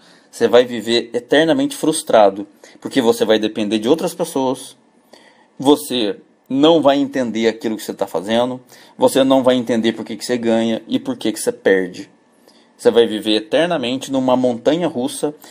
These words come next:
e vai ter que aceitar até onde isso consiga te levar. Certo?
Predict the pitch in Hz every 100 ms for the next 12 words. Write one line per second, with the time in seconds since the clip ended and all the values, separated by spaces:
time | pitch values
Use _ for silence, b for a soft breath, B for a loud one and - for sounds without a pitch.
0 | B 262 - 127 131 151 - 175 160 -
1 | 120 135 _ _ _ _ _ _ - 123
2 | - 170 135 135 147 143 131 117 123 -
3 | 135 - _ - - 147 143 - 120 117
4 | 117 - 120 131 101 - _ _ _ _
5 | _ _ _ _ _ _ - - 151 160
6 | -